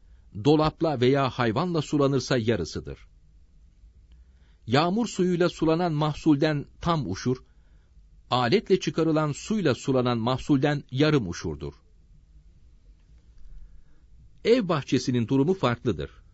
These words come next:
Ev bahçesinde yetiştirilen meyve ve sebzelerin uşrunu vermek gerekmez.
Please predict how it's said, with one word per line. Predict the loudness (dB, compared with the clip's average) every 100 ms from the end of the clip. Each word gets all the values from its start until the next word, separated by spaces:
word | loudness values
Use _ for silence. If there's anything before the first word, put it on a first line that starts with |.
| _ 4
Ev | 4 4
bahçesinde | -2 -2 -4 -2 0
yetiştirilen | 0 0 -2 -2 0 0 0
meyve | 0 2 2 2
ve | 2
sebzelerin | 0 0 2 2 4 2 0 0
uşrunu | -2 0 0 0 0
vermek | 0 0 -4 0
gerekmez. | 0 0 -4 -12 -12 -18